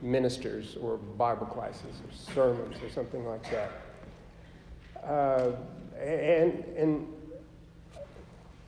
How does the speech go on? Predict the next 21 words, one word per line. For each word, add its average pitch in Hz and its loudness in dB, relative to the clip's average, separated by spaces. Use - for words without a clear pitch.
I'm 151 8
not 180 8
condemning 156 8
you 127 6
when 135 6
I 127 6
say 151 10
that. 120 6
I'm 131 4
just 160 6
asking 156 10
that 123 4
question 143 4
because 147 8
I'm 170 8
probably 143 6
as 123 4
guilty 135 2
as 117 0
you 120 2
are. 131 6